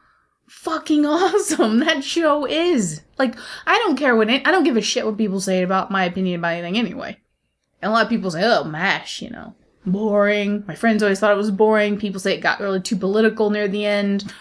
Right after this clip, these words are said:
No, it didn't. You're all full of shit because it's a fantastic, well-written,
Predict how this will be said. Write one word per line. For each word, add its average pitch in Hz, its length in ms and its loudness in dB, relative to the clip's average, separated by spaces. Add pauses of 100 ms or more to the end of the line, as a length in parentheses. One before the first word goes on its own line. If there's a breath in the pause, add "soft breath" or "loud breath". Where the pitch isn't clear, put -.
(760 loud breath)
No, 392 260 4
it 349 80 0
didn't. 302 500 2 (160)
You're 269 160 4
all 277 200 4
full 277 160 -2
of 233 60 0
shit - 440 -6
because 220 320 2
it's 220 260 2
a 226 80 4
fantastic, 226 1200 -2 (420)
well-written, 208 960 2